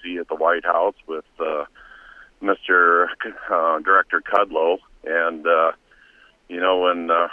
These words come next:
our corn growers walked in the office and, uh, first thing he started doing was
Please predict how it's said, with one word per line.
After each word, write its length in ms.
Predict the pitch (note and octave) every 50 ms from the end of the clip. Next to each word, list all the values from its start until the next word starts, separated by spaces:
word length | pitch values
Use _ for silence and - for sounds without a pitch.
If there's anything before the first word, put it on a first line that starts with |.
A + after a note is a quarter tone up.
| - - - - -
our 140 | F2+ F2
corn 320 | - - - A#2 A2 A2 G#2
growers 400 | F#2+ G2+ G2+ G2+ G2 F#2+ F2+ E2+ - - - - -
walked 320 | G2 F#2+ G2 F#2+ - -
in 120 | G2 F#2
the 100 | F2+ F2
office 480 | E2+ F2+ F#2+ G2 F#2 _ - G#2+ G2+ - _ _ -
and, 340 | E2+ D#2 D#2 E2 E2 D#2 D2
uh, 280 | D#2+ D#2 D2+ D2+ D2 C#2+ - _ _
first 220 | - F2+ F2 - -
thing 120 | G#2 G2
he 120 | F2+ E2+ D#2+ -
started 360 | - G2 F#2 F2 D#2+ D2+ _ -
doing 300 | F#2+ G2+ G2+ G2+ F#2+ D#2
was 160 | D#2+ D2+